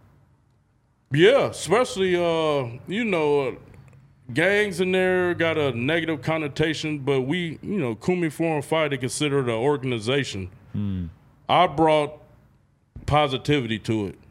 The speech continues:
Speaker 1: Like, I got a lot of dudes off dope, working out, uh, just, you know, being a good person, best you could be.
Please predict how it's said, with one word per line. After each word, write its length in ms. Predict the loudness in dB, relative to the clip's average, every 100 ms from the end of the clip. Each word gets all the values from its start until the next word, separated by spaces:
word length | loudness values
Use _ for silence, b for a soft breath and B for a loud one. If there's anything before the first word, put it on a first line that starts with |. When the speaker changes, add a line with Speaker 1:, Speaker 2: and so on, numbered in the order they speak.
| _ _ -6
Speaker 1:
Like, 220 | -2 0
I 80 | 0
got 300 | 2 2 2
a 40 |
lot 200 | 2 2
of 120 | 0 0
dudes 300 | 0 0 0
off 300 | -2 -4 -2
dope, 440 | 0 2 -2 -2
working 460 | 0 2 2 -2 -2
out, 580 | -2 0 0 0 -2
uh, 480 | -2 0 0 -2 -4 -8 B B B B -4
just, 320 | -2 -2 -4
you 120 | -4
know, 160 | -2 -2
being 300 | 0 -2 -2
a 40 |
good 340 | -2 -2 -2 -2
person, 380 | -2 -2 -4 0
best 260 | 0 0
you 80 | -4
could 180 | -6 -2
be. 200 | -2 -4